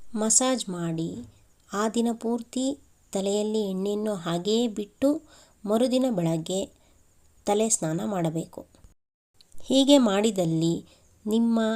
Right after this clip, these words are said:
ಕೂದಲಿನ ಸಮಸ್ಯೆ ನಿವಾರಣೆಯಾಗಿ ಕೂದಲು ಉದುರುವಿಕೆಯನ್ನು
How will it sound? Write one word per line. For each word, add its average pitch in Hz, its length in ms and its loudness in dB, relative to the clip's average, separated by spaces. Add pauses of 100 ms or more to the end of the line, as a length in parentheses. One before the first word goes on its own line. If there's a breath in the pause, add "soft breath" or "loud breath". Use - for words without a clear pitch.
(140)
ಕೂದಲಿನ 240 560 0
ಸಮಸ್ಯೆ 170 480 2
ನಿವಾರಣೆಯಾಗಿ 185 1040 -2 (380 loud breath)
ಕೂದಲು 254 460 0
ಉದುರುವಿಕೆಯನ್ನು 220 1200 -2